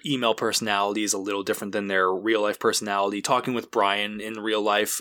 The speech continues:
uh, Brian Crescente in real life for the first time, uh, was about as stock standard as you might expect of a, of an editor who is very busy. Like, "Oh, hey, how you doing? Yeah, yeah, no, yeah, no, great job, man. Yeah, okay. No, yeah, see you later, man. Bye." <laughs> And,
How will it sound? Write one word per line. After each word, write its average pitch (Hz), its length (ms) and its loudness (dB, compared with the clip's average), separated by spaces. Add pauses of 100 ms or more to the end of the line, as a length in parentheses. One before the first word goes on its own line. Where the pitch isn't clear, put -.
uh, 95 140 4
Brian 95 200 2
Crescente 101 440 0
in 98 100 -2
real 101 140 -2
life 98 160 -2
for 113 100 -2
the 95 80 0
first - 320 -2
time, 101 320 0 (420)
uh, 90 440 0
was 98 480 -2 (240)
about 123 340 2
as 107 300 2 (120)
stock - 460 2
standard 98 480 -2
as 95 300 -2
you 98 80 -6
might 95 160 0
expect 95 400 -2
of 90 120 -2
a, 98 40 0
of 117 180 0
an 110 80 -4
editor 101 360 0
who 117 100 2
is 98 120 -2
very 98 240 0
busy. 101 280 -2
Like, 101 220 0
"Oh, 151 160 4
hey, 135 200 -4
how 123 100 0
you 120 80 6
doing? 107 220 -2
Yeah, 117 280 -2
yeah, 139 120 -2
no, 143 280 0
yeah, 151 120 2 (200)
no, 156 120 6
great 185 180 4
job, 185 180 2
man. 104 220 0
Yeah, 151 120 -8
okay. 131 140 -4 (140)
No, 143 140 4
yeah, 185 160 2
see 143 140 2
you 135 60 4
later, 123 260 4
man. 104 200 -6
Bye." 82 220 0 (320)
<laughs> - 80 -4 (1300)
And, 117 600 2